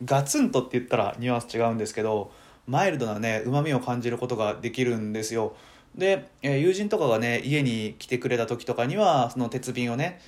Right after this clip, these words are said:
使って、えー、お白湯を振る舞ったりするんですけど、そしたら、まあ、一応に、「えー、うまっ」って言ってくれるんですよ、友達が。「あ、やっぱり味違うんだ」と、その時思うんですよね。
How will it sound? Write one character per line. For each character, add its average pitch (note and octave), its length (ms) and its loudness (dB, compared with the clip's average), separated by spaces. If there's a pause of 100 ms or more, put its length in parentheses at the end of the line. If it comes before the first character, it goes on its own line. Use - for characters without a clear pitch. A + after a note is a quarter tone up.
(200)
使 - 200 -2
っ A#2 80 0
て、 B2 500 2
え A2+ 180 -4
ー、 - 20 -2
お A2 60 -2
白 B2 160 0
湯 A#2+ 80 4
を A#2 120 2
振 B2+ 140 -8
る C3 60 -2
舞 B2+ 120 2
っ B2+ 60 -12
た A#2+ 80 0
り G#2 200 -6 (300)
す - 180 -6
る C#3+ 120 2
ん C3+ 60 2
で A2+ 100 0
す - 80 -4
け A#2 80 -2
ど、 A2+ 340 2 (720)
そ B2+ 100 -4
し C#3 80 -6
た D#3 80 4
ら、 A#2 240 8
ま F3 80 4
あ、 - 20 4
一 D#3+ 220 2
応 G3 60 8
に、 F3 280 -4 (100)
「え C#3+ 60 0
ー、 E3+ 160 4
う D#3+ 80 4
ま F#3+ 180 4
っ」 F#3+ 120 -2
っ - 20 -20
て C3 100 0
言 C3 120 2
っ - 20 -4
て G3+ 140 2
く G#3+ 80 4
れ A3 80 8
る G3+ 80 4
ん F3 40 2
で C#3 60 2
す B2 80 0
よ、 A#2 60 0
友 A2+ 180 -2
達 A2+ 160 -4
が。 G#2+ 220 0 (400)
「あ、 C#3+ 160 2 (480)
や G#3 160 4
っ - 100 -4
ぱ - 120 0
り D#3 140 6
味 C#3+ 580 2
違 F3+ 40 8 (180)
う G#3+ 40 4
ん F#3 60 2
だ」 G2+ 200 8
と、 - 160 -12 (880)
そ D3+ 160 -2
の C#3+ 80 2
時 C3 60 2
思 C3 260 6
う - 20 2
ん A#2+ 40 0
で A2 100 0
す - 80 -6
よ A2 80 -8
ね。 F3 160 -6